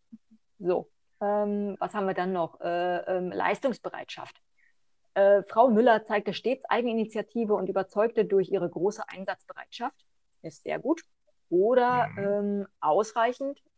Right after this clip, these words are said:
Speaker 1: „Herr Müller hat der geforderten Einsatzbereitschaft entsprochen.“ Ist auch relativ eindeutig, dass das eine schlechter ist als das andere.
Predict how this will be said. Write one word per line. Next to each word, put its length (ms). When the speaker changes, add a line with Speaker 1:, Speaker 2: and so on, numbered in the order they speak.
Speaker 1:
„Herr 160
Müller 420
hat 160
der 100
geforderten 500
Einsatzbereitschaft 720
entsprochen.“ 500
Ist 140
auch 180
relativ 380
eindeutig, 580
dass 120
das 120
eine 260
schlechter 340
ist 80
als 120
das 100
andere. 440